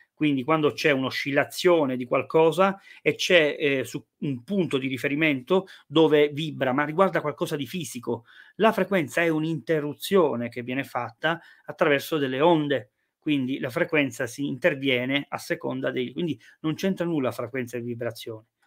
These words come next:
Quindi sono due cose totalmente diverse. Quindi, ehm, e poi l'evento che poi continua a ripetersi, che viene, eh, fermato all'interno di un'onda,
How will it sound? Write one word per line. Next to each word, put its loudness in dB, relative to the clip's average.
Quindi -4
sono 0
due -2
cose 0
totalmente -8
diverse. -10
Quindi, -2
ehm, -2
e -16
poi 0
l'evento 2
che -2
poi 0
continua -2
a 0
ripetersi, -2
che -10
viene, 0
eh, -2
fermato -4
all'interno 0
di -6
un'onda, -2